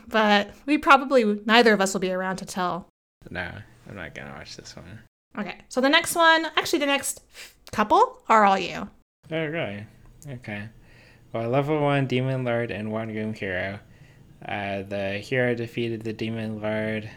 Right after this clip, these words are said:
Speaker 2: Now he's become, uh, impoverished, living in an apartment.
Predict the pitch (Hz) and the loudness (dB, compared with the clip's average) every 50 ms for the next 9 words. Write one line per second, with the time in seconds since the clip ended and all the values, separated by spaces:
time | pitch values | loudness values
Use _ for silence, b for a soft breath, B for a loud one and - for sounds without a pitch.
0 | - - - 101 104 101 101 107 110 110 107 101 - - - 107 107 - - - | -16 -12 -8 -6 -4 -2 -2 -4 -4 -6 -6 -6 -6 -8 -8 -8 -8 -8 -12 -10
1 | - 113 107 104 107 104 98 95 98 98 85 85 104 104 101 - - 101 98 101 | -8 -6 -6 -6 -6 -8 -8 -6 -6 -6 -6 -6 -8 -8 -10 -8 -6 -6 -4 -4
2 | 104 101 101 101 - - - 104 95 98 104 101 101 98 98 95 - - 113 90 | -4 -6 -6 -6 -8 -8 -8 -8 -8 -8 -8 -8 -8 -8 -8 -8 -6 -4 -4 -4
3 | 71 82 101 104 - - | -4 -6 -8 -8 -8 -10